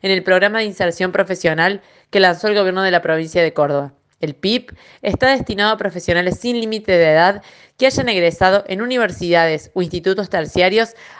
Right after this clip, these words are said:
hasta dos años antes del inicio de las prácticas previstas en el programa. Para las mujeres con hijos a cargo,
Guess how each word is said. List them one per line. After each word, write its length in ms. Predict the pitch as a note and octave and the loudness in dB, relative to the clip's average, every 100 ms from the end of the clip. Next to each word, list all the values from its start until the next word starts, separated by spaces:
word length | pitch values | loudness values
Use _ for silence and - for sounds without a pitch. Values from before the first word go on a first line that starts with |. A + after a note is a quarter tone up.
| - | -6
hasta 320 | G3+ - A3 | -6 -2 0
dos 260 | B3 C4+ B3 | 0 -2 -4
años 320 | A3+ A#3 - | -4 -6 -4
antes 480 | G3+ G3+ A#3+ A#3+ _ | -4 -2 -4 -4 _
del 200 | F3 F3+ | -4 -4
inicio 340 | F3 F#3 F#3+ G#3+ | -2 -6 -2 0
de 60 | |
las 120 | F#3 - | 0 -2
prácticas 400 | F#3 F#3 G3 F3+ | -4 -4 -12 -4
previstas 480 | F3 E3+ D#3+ F3 | 0 0 -2 -6
en 60 | E3+ | -6
el 80 | E3 | -4
programa. 440 | E3 D3+ D3 C#3 _ _ _ - - | -2 -2 -4 -10 _ _ _ -20 -4
Para 140 | - E3+ | 0 2
las 140 | D#3+ | 0
mujeres 320 | E3 G3 G3 | 0 0 0
con 160 | F#3+ F#3 | -2 -6
hijos 240 | F3 E3 | -6 -6
a 100 | E3 | -2
cargo, 380 | F3 F#3+ A3 | 0 2 2